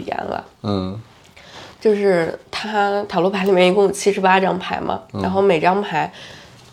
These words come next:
Speaker 1: 一张牌就好像一个字母，
Speaker 2: 嗯。
Speaker 1: 然后它这个字母呢是有很多种就是不同的排列组合方式的，
Speaker 2: 嗯。
Speaker 1: 然后你可能同一张牌出现在不同的牌阵里面，它可能意思就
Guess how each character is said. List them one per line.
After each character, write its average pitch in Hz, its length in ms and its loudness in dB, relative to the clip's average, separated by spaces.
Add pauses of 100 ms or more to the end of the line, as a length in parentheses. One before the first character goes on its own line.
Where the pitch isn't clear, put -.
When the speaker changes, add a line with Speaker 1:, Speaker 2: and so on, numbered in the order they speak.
(300)
Speaker 1:
一 262 200 6
张 190 260 6
牌 156 440 -2
就 196 140 0
好 165 140 -6
像 175 140 -4
一 156 100 -2
个 202 120 4
字 202 200 -2
母， 156 260 2 (260)
Speaker 2:
嗯。 98 220 -2
Speaker 1:
然 170 120 6
后 208 140 4
它 233 200 2
这 247 80 0
个 233 100 8
字 247 220 -2
母 190 200 4
呢 160 220 2
是 202 280 0
有 65 280 2 (340)
很 160 360 2
多 208 220 8
种 196 280 4 (320)
就 185 100 -8
是 185 80 -4
不 233 220 -2
同 175 240 -2
的 180 140 2
排 156 240 -4
列 170 180 2
组 160 180 -4
合 143 200 -4
方 175 220 -2
式 180 200 -6
的， 123 160 -6 (200)
Speaker 2:
嗯。 110 180 -4
Speaker 1:
然 165 100 -4
后 185 260 2 (240)
你 190 80 0
可 202 140 -4
能 165 280 0 (120)
同 185 260 2
一 254 80 2
张 220 160 4
牌 165 280 -2
出 208 200 0
现 202 240 2
在 175 320 2 (880)
不 220 140 0
同 175 220 -4
的 180 120 2 (100)
牌 156 180 -6
阵 214 240 0
里 180 120 -8
面， - 160 -12
它 180 140 -6
可 180 80 -2
能 165 240 -8
意 190 160 -2
思 175 340 -8
就 175 180 -6